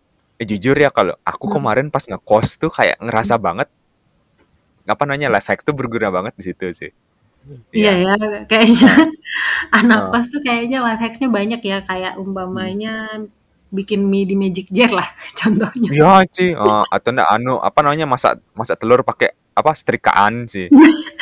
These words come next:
Speaker 1: Paling bener dah itu. Ah.
Speaker 2: Emang kayak pernah? Emang
Speaker 1: Em,
Speaker 2: works?
Speaker 1: aku nggak
Speaker 2: It works?
Speaker 1: aku nggak pernah pakai setrikaan sih pas ngekos dulu, tapi kelihatannya works sih, soalnya kan panasnya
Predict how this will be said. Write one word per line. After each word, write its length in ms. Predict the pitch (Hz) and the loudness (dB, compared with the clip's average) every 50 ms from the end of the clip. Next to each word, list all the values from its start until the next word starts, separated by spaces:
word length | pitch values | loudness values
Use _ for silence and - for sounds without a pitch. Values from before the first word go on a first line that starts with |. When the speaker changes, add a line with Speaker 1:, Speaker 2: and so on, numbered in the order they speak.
| - - - - - - - - _ _ _ _ _ _ _ _ _ - | -16 -16 -16 -18 -18 -20 -20 -20 _ _ _ _ _ _ _ _ _ -2
Speaker 1:
Paling 240 | 110 113 131 131 | -2 -2 -2 -4
bener 320 | 113 107 101 98 113 110 98 | -8 -10 -8 -8 -8 -8 -8
dah 160 | 95 98 92 | -8 -10 -12
itu. 240 | 92 - _ - 87 95 - - - - - - - | -12 -14 _ -18 -16 -16 -16 -16 -16 -16 -16 -16 -14
Ah. 160 | 92 90 117 | -12 -6 -2
Speaker 2:
Emang 240 | - 262 277 320 320 | 2 4 6 6 6
kayak 160 | 330 311 294 | 4 2 0
pernah? 320 | - 226 196 196 202 196 190 - _ _ _ _ _ _ _ _ _ _ | -2 -4 -4 -4 -4 -4 -6 -10 _ _ _ _ _ _ _ _ _ _
Emang 320 | 277 294 349 370 370 240 | -6 -4 -4 -2 -4 -4
Speaker 1:
Em, 80 | - 190 | -4 -4
Speaker 2:
works? 160 | 202 202 - | -4 -2 -2
Speaker 1:
aku 140 | 101 - - | -2 -2 -2
nggak 160 | 147 - - - - | -4 -4 -4 -4 -6
Speaker 2:
It 200 | 247 311 311 311 202 | -8 -8 -6 -6 -4
works? 320 | 196 214 262 294 302 - - - _ | -4 -4 -6 -6 -10 -14 -18 -18 _
Speaker 1:
aku 220 | - - - - - | -6 -6 -6 -6 -6
nggak 160 | 156 127 - | -4 -4 -4
pernah 180 | - - 104 92 | -4 -6 -8 -8
pakai 240 | - 98 - - - - - _ _ | -10 -10 -10 -10 -10 -10 -12 _ _
setrikaan 800 | - - - - _ _ _ - - - - - - - - 151 | -20 -20 -20 -20 _ _ _ -14 -14 -12 -8 -8 -8 -8 -8 -10
sih 160 | 165 - - | -14 -16 -18
pas 80 | - 107 | -18 -16
ngekos 480 | - - 80 - - 107 127 - - | -16 -16 -14 -8 -6 -6 -6 -6 -8
dulu, 200 | 107 101 107 113 135 | -10 -10 -10 -10 -10
tapi 240 | - - 120 - - | -10 -10 -10 -10 -10
kelihatannya 480 | - 185 156 127 - 113 120 156 180 131 | -8 -6 -6 -6 -6 -6 -8 -6 -6 -4
works 320 | 104 113 135 - - - | -4 -4 -4 -6 -10 -12
sih, 60 | 139 | -8
soalnya 340 | - 95 85 98 113 143 151 | -6 -4 -4 -4 -6 -10 -12
kan 160 | - - 214 214 | -12 -12 -14 -6
panasnya 680 | - - 127 131 131 - - - 170 185 190 190 185 | -4 -4 -4 -4 -6 -8 -10 -10 -10 -10 -10 -10 -12